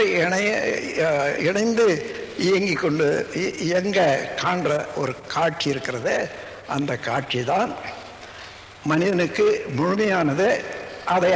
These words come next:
அடைந்து விட்டால் எந்த பொருளை பார்த்தாலும் இறைவனுடைய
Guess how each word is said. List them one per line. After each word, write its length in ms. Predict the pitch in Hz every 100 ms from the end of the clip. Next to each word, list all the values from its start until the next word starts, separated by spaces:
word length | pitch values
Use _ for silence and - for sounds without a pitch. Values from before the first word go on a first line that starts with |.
| 156
அடைந்து 300 | 226 269 247
விட்டால் 360 | 160 - 214 - - - 160 165
எந்த 200 | 208 302 -
பொருளை 260 | 247 247 247 233
பார்த்தாலும் 580 | 226 233 233 220 285 294 - - - - 165
இறைவனுடைய 720 | 175 185 208 185 170 165 156